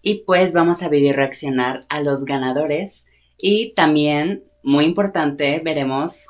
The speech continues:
cuántas le atinamos porque recuerden que hicimos nuestras predicciones y pues veamos a cuáles fallamos, a cuáles le atinamos. Muy bien, en la descripción de mi video yo puse mis predicciones escritas porque dije, cuando salgan los ganadores,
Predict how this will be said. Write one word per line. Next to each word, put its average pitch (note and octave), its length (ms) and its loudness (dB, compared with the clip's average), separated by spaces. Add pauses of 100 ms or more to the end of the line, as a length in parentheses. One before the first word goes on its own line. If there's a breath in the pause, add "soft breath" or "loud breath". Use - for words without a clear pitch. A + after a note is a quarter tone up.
cuántas D3+ 760 0
le C3+ 200 0
atinamos C3+ 560 0
porque D3+ 240 -8
recuerden B2+ 420 -6
que - 80 -16
hicimos B2+ 240 -4
nuestras B2 360 -8
predicciones F3+ 760 -4 (280 loud breath)
y C#3+ 100 -2
pues C#3+ 220 2
veamos D3 420 4 (140)
a D3+ 120 -8
cuáles D#3 300 2
fallamos, F#3+ 680 4
a D#3+ 100 -4
cuáles D3 360 -2
le C3 60 0
atinamos. F3+ 920 0 (100)
Muy E3+ 180 2
bien, C#3 320 2
en D3 80 0
la D3 100 2
descripción D#3+ 640 0
de G3+ 100 2
mi A3 160 -2
video C3+ 640 -2
yo C#3 280 -4
puse C#3+ 580 -4 (160)
mis C#3+ 240 -2
predicciones C#3+ 680 -4
escritas C#3 680 -6 (260 loud breath)
porque C3 240 -8
dije, B2+ 420 0
cuando B2+ 200 -2
salgan C3+ 300 -2
los D3 100 -2
ganadores, D3+ 580 0